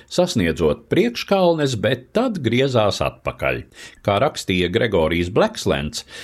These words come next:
viņu krājumi tobrīd bijuši tuvu beigām,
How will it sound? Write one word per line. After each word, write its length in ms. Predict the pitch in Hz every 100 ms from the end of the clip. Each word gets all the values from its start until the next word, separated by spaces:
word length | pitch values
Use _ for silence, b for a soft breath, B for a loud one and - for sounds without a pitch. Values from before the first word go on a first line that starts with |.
| B
viņu 440 | - 104 110 98 92
krājumi 640 | - 208 147 98 82 80
tobrīd 520 | - 90 73 80 76
bijuši 500 | 71 82 76 73 - -
tuvu 300 | 117 80 71
beigām, 640 | 131 202 175 151 131